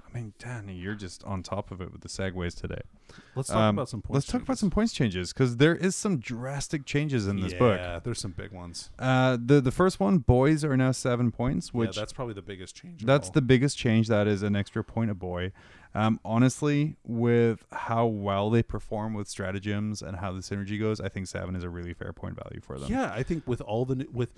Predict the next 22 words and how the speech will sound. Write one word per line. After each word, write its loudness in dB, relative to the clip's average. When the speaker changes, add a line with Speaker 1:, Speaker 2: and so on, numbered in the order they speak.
Speaker 2:
so 0
basically -2
what -6
you're -8
paying -8
for, -10
uh, -6
instead -8
of -6
for -12
six -14
points, -10
the -14
plus -10
one -6
point -12
pays -12
for -12
ability -4
to -8
get -10
clans -10